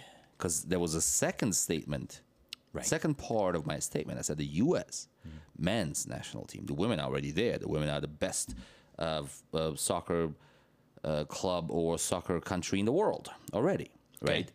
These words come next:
Speaker 2: Yeah, I'll give you that. That one actually is correct.
Speaker 1: So the second one is gonna be that the men's national team will be one, one of those. I'm not saying they will win the World Cup, by the way. I'm saying they will be held in the regard
Speaker 2: Uh-huh.
Speaker 1: of a Brazil and an Argentina and a
Speaker 2: You're
Speaker 1: Germany.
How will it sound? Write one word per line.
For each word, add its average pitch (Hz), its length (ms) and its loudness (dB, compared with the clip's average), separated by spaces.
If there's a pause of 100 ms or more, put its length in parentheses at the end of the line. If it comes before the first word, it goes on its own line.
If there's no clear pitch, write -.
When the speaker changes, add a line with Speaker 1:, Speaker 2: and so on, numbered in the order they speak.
Speaker 2:
Yeah, 101 200 0
I'll 101 120 2
give 120 120 0
you 120 80 4
that. 82 260 0
That 82 140 -2
one 90 140 0
actually 85 260 0
is 92 120 0
correct. - 240 2
Speaker 1:
So 123 220 4
the 107 100 4
second 196 480 2
one 71 420 -2 (420)
is 98 440 2
gonna 98 180 2
be 90 140 4
that 80 160 0
the 78 60 0
men's 107 360 2
national 82 360 0
team 78 200 -2
will 73 160 0
be 73 240 0
one, 76 240 0 (160)
one 87 160 2
of 90 140 0
those. 76 320 0
I'm 95 80 2
not 165 140 2
saying 247 180 4
they 240 60 4
will 220 120 6
win 196 180 4
the 151 80 6
World 131 280 4
Cup, 139 200 0
by 78 140 0
the 69 80 0
way. 60 180 -4
I'm 85 120 0
saying 82 340 2 (400)
they 90 80 2
will 98 140 4
be 117 160 2
held 110 260 2
in 95 120 4
the 107 100 4
regard 131 640 4
Speaker 2:
Uh-huh. 107 180 2 (220)
Speaker 1:
of 85 180 2
a 90 100 4
Brazil 101 640 2
and 107 100 4
an 104 80 4
Argentina 95 680 2
and 90 160 4
a - 40 4
Speaker 2:
You're 101 100 4
Speaker 1:
Germany. 98 600 2